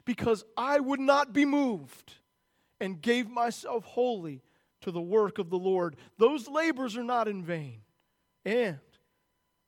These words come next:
those labors will, uh, will achieve for you treasure in heaven, treasure that will not be perish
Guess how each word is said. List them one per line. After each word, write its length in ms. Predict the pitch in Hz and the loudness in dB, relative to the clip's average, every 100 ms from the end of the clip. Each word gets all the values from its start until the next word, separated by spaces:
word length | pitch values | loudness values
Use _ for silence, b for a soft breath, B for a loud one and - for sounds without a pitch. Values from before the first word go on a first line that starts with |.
| _ _ | _ _
those 220 | 202 208 | -4 -2
labors 480 | 220 233 226 220 185 | 0 0 -2 -8 -6
will, 320 | 202 190 175 | -4 -2 -4
uh, 80 | 147 - _ _ | -6 -12 _ _
will 180 | 180 175 | -8 -6
achieve 440 | 165 - 226 226 | -6 -8 -6 -8
for 180 | 214 185 | -8 -10
you 380 | 175 151 135 113 _ _ _ _ _ | -10 -8 -10 -12 _ _ _ _ _
treasure 640 | - - 214 214 220 208 208 _ _ _ _ | -14 -6 -4 -4 -6 -8 -10 _ _ _ _
in 160 | 175 165 | -10 -10
heaven, 540 | 131 120 139 131 117 101 _ _ _ - | -8 -10 -10 -12 -18 -20 _ _ _ -18
treasure 540 | - 196 180 175 151 - _ _ _ | -8 -8 -6 -8 -12 -16 _ _ _
that 140 | 143 143 | -14 -10
will 220 | 143 170 | -8 -6
not 260 | 170 165 | -6 -8
be 140 | 151 143 - | -8 -10 -12
perish 560 | - 175 190 190 - | -8 -6 -6 -6 -10